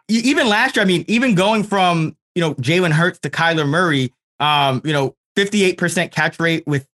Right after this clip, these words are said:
with in, in Philly with, you know, six point one yards per target. He, then he goes to Arizona. It goes to, you know, up from fifty-eight to sixty-nine percent i-, i-, the catch rate, and the yards per target go from six one to seven one.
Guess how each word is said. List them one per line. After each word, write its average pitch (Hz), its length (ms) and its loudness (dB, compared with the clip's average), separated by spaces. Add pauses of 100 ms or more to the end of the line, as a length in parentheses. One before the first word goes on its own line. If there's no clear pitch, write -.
(220)
with 147 260 -2
in, 151 180 -2
in 139 100 -2
Philly 185 420 0
with, 156 300 0 (200)
you 165 100 -2
know, 135 100 0
six - 340 -6
point 151 240 -2
one 147 160 -2
yards 147 240 0
per 139 100 -8
target. 156 460 0
He, 139 80 -2
then 156 160 2
he 185 60 0
goes 165 180 0
to 156 80 -2
Arizona. 156 600 0 (220)
It 139 80 -4
goes 160 440 0
to, 147 240 -2
you 165 80 -4
know, 147 120 -2
up 165 180 -2
from 151 140 -2
fifty-eight 160 440 -4
to 139 60 -4
sixty-nine 156 580 -2
percent 131 480 -4 (300)
i-, 139 120 -2
i-, 143 120 -2
the 135 160 -4
catch 135 320 -4
rate, 139 240 -2
and 147 100 -2
the 143 80 -2
yards 151 240 0
per 135 120 -6
target 151 360 -2
go 147 140 -2
from 131 180 -4
six - 260 -8
one 143 220 -4
to 131 100 -10
seven 170 440 -2
one. 82 240 -8